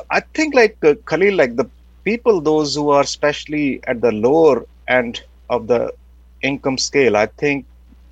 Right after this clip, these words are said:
I think a lot of people are already doing that. Our people are very smart. Uh, so instead of buying, say, more expensive stuff, they're, they're substituting for the cheaper stuff. Like, in, my simple example is, like, s-, instead of going to,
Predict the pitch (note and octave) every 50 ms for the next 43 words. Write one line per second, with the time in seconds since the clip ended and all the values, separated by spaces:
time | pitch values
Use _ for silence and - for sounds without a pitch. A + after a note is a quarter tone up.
0 | - - - - A#2+ A#2+ - A3 D#3+ B2 D3+ F3+ G#3+ A3 A3 F#3 E3+ - E3 C#3
1 | C3 A2+ A2+ C3 D3+ F#3+ F#3 E3 A#2+ G2+ B2 C3 B2 A2+ G2+ G2+ F#2+ G2 G#2 -
2 | - B2 B2+ B2 - C3+ C3 B2+ A#2 G2+ - - A2 A#2+ A#2+ A#2 A2 - - B2+
3 | A#2+ G2+ F#2 - - G2+ - - - - - A2+ - B2+ C3+ - - C#3+ C#3+ C3+
4 | A#2 A2 B2+ B2 B2+ C3 C3 B2 - - B2 A2 G#2+ A#2 B2+ B2+ A#2+ A#2 - -
5 | - - F#3 G#3+ A3+ G#3 - - A#2+ G#2+ G2+ F#2+ F#2+ - - - - - - -
6 | - - - - - - - C#3+ B2+ - - - - - - - - - - -
7 | - - - - - - G2+ A2+ A#2 A#2+ A#2+ A2 - - - - - - A#2 A2
8 | A2 A#2 A#2 A#2+ A#2+ A#2 - - - C3+ B2+ - - C3 - C3+ B2 C#3 C3 B2
9 | - A2+ A2 G#2+ - - F#3 G3 - - A2+ G2 - - - - - - - -
10 | - A1 - - - - - A2+ - - A#2+ A2+ - - - - - - - -
11 | - - - - - - - - B2+ A#2+ B2 - - D#3 C#3+ - - C#3 A#2+ G#2
12 | B2+ B2 B2+ A#2+ - - B2 A#2+ A#2+ A2 G#2+ A#2 A#2 A2 G#2+ - - - - -
13 | B2 B2 - B2 B2+ B2 A2 G#2 A2+ A#2 B2 B2+ B2 A#2+ - B2+ A#2+ A#2 A2+ A2